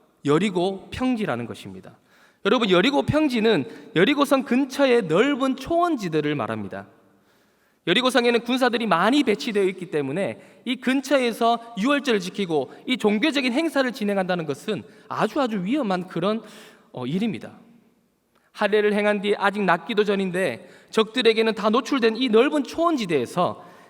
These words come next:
유월절까지 지킨다는 것은 전적으로 하나님을 믿고 의지하지 않고서는 할 수 없는 일이라는 것입니다.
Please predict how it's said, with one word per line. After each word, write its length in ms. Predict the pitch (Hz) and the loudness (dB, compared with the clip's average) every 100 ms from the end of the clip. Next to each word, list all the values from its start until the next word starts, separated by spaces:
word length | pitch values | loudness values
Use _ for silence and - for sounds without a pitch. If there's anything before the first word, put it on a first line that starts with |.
| _ | _
유월절까지 640 | 147 185 190 196 190 170 175 | -2 0 2 0 0 -2 -2
지킨다는 480 | - 208 180 151 143 | -8 -6 -2 -2 -2
것은 480 | 131 - 165 104 - - _ _ - | -6 -4 -6 -8 -12 -20 _ _ -6
전적으로 520 | 175 220 226 220 220 | -2 0 0 2 2
하나님을 340 | 233 226 220 | 0 0 -2
믿고 320 | 214 220 214 | -2 -2 0
의지하지 320 | 208 214 220 208 | 0 2 0 0
않고서는 380 | 202 - 196 | -2 -4 -4
할 160 | 180 294 | 0 -2
수 240 | 285 - | -2 -4
없는 300 | 185 190 214 | -2 0 -2
일이라는 380 | 170 196 165 156 | -2 -2 -2 -2
것입니다. 480 | 156 117 107 104 - | -6 -10 -14 -18 -20